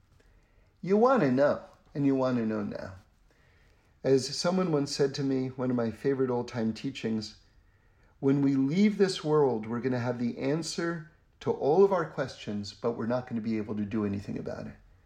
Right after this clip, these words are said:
Now we don't have the answers to all of our questions,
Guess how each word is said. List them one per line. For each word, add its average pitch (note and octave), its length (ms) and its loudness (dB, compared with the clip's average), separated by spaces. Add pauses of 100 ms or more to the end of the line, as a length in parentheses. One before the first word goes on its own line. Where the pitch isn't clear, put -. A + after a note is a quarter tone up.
(460)
Now F3 400 4
we C3 140 0
don't C#3 440 2
have C3 260 0
the G#2 220 -2
answers G#2+ 580 -6
to A#2 100 -8
all A2 160 -2
of G#2+ 80 -6
our G#2+ 120 -4
questions, - 720 -8